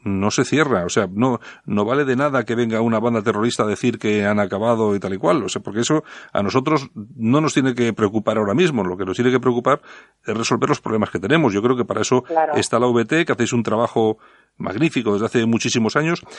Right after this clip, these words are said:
Speaker 1: Oye, ¿a ti qué te parece ser la, te voy a llamar heredera, perdóname, eh, discúlpame porque sé que no es,
Speaker 2: Sí.
Speaker 1: sé que no es el término,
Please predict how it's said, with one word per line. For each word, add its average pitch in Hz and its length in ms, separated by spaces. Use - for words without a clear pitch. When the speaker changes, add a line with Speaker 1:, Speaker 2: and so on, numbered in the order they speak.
Speaker 1:
Oye, 147 260
¿a 113 60
ti 208 140
qué 262 80
te 240 80
parece 143 340
ser 139 240
la, 117 380
te 107 80
voy 117 140
a - 20
llamar 113 220
heredera, 95 420
perdóname, 98 540
eh, 107 140
discúlpame 123 460
porque 120 180
sé 135 120
que 127 100
no 127 120
es, 120 80
Speaker 2:
Sí. - 80
Speaker 1:
sé 151 160
que 151 60
no 147 80
es - 80
el 127 120
término, 104 300